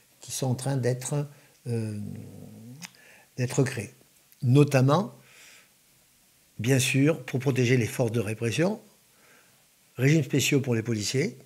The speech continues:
y compris pour perso-, personnel administratif, régimes spéciaux pour les militaires, le président nous explique qu'il ne touche pas à une retraite mais à une pension, là il faudra qu'on ait un tout petit peu d'explication,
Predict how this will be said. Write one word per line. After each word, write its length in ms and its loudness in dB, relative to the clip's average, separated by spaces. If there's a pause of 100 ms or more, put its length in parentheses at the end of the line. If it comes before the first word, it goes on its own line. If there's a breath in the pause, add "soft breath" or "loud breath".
(140)
y 80 -4
compris 320 4
pour 180 0
perso-, 460 -2 (220)
personnel 420 -6
administratif, 720 -6 (640 loud breath)
régimes 420 6
spéciaux 500 4
pour 200 -4
les 80 -4
militaires, 540 0 (180)
le 40 -20
président 300 -4
nous 140 -4
explique 460 -6 (360 loud breath)
qu'il 140 -8
ne 40 -4
touche 240 -8
pas 120 0
à 40 0
une 120 -4
retraite 400 -4
mais 80 -12
à 20 -12
une 80 -10
pension, 460 -2 (540 soft breath)
là 100 -10
il 60 -8
faudra 280 -6
qu'on 200 -6
ait 80 -4
un 80 -6 (180)
tout 100 -6
petit 180 -10
peu 120 -10
d'explication, 760 0